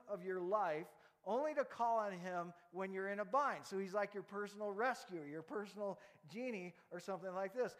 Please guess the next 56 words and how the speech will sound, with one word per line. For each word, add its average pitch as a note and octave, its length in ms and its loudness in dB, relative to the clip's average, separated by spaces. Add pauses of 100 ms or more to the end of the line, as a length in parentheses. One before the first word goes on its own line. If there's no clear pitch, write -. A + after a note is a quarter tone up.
(200)
What G3+ 200 2
we G3+ 120 -4
don't C#4 400 6
want F#3+ 200 2
is E3+ 160 -4
we A3 100 -4
don't A#3+ 180 0
want A3 160 2
him G3 120 -4
getting G3 220 -2
involved F3+ 460 2
in E3+ 120 -6
the D#3+ 120 -6
daily F3 380 0
affairs C4+ 460 -2
of B3+ 120 -2
our B3+ 180 4
lives. A#3+ 340 4
We D#3+ 100 -4
definitely B3+ 420 0
don't G#3+ 200 2
want G3+ 140 2
to F#3+ 60 -2
give F3 180 -2
him E3+ 180 -10
control. A3+ 680 6 (260)
We E3+ 140 -4 (100)
definitely G3 420 4
don't F3 160 0
want F3 240 0
to E3 60 -12
become D#3+ 400 -4
some E3+ 180 -6
kind E3+ 280 -2
of D3 100 -6
religious D#3 400 -6 (100)
zealots C4+ 420 6
that F#3 200 -2
get G3 160 0 (160)
carried A3+ 300 2
away G#3 260 4
with F#3 180 -6
this F3+ 160 -6
whole E3 320 0
God A#3+ 260 4
things, A#3+ 220 -2 (300)
because F3+ 320 -2 (100)
after F#3+ 380 0
all, A#3+ 260 8 (240)
I G3 120 6
am G3 160 0
the F3 80 -2
master A3+ 520 2
of G#3 100 2
my F#3 220 4
own F3+ 220 0